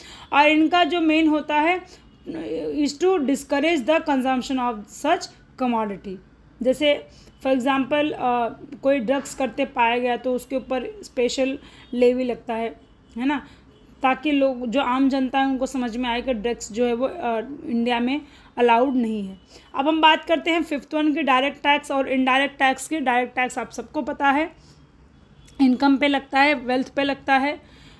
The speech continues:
और इनडायरेक्ट टैक्स जो होता है वो गुड्स और सर्विसेज पे लगता है। डायरेक्ट टैक्स का बर्डन आप किसी पे भी शिफ्ट नहीं कर सकते, but इनडायरेक्ट टैक्स का बर्डन शिफ्ट कर सकते हो। और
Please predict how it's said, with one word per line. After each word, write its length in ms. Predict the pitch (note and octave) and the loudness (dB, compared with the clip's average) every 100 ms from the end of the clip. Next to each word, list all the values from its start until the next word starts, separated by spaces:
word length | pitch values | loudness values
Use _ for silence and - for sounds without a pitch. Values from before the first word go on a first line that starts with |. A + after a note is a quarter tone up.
| - | -6
और 200 | B3+ C4 | 0 0
इनडायरेक्ट 500 | C4+ C#4+ C#4+ D4 C4+ | 2 2 4 2 0
टैक्स 240 | D4+ D4+ B3+ | -2 -2 -2
जो 100 | D4+ | -2
होता 180 | C#4+ | -2
है 60 | D4 | -2
वो 80 | C#4+ | -4
गुड्स 360 | G#3 C4 - | -4 -6 -6
और 220 | - B3+ B3+ | -6 -4 -4
सर्विसेज 520 | B3+ A#3 B3 D4 C#4+ | -4 -4 -4 -6 -4
पे 120 | D4 | -4
लगता 340 | D4 C4+ C#4+ | -2 -4 -2
है। 500 | C4+ C#4+ D#4+ - - - _ _ _ | 0 0 -4 -12 -20 -20 _ _ _
डायरेक्ट 320 | A3+ C4+ D#4 D4 | 0 2 2 2
टैक्स 320 | E4 E4 - | 0 0 -2
का 100 | E4+ | -4
बर्डन 440 | C4 C4 C#4+ D#4 | 0 0 2 2
आप 180 | D4+ C#4+ | 2 0
किसी 280 | D4+ C#4 D#4 | -2 -4 -4
पे 120 | D4+ | -2
भी 120 | D4+ | -2
शिफ्ट 340 | - D4 - C4+ | -2 -4 -4 -2
नहीं 200 | C#4+ C#4 | -2 -2
कर 120 | C#4 | -4
सकते, 280 | C#4+ C#4+ D4+ | -4 -4 -2
but 240 | B3+ B3 | -2 -4
इनडायरेक्ट 460 | B3 A#3+ A#3+ B3+ B3+ | -4 0 0 0 -2
टैक्स 240 | B3+ - | -4 -4
का 160 | C#4 B3 | -4 -2
बर्डन 300 | A3+ A3+ A3 | -2 -2 -4
शिफ्ट 360 | - C#4 - | -4 -6 -4
कर 100 | C4+ | -4
सकते 340 | C4 C4+ - C#4+ | -4 -6 -4 -2
हो। 240 | D4+ D#4+ - - - - - | 0 -4 -10 -20 -20 -16 4
और 440 | D4 E4 F4+ F4+ | 8 8 6 0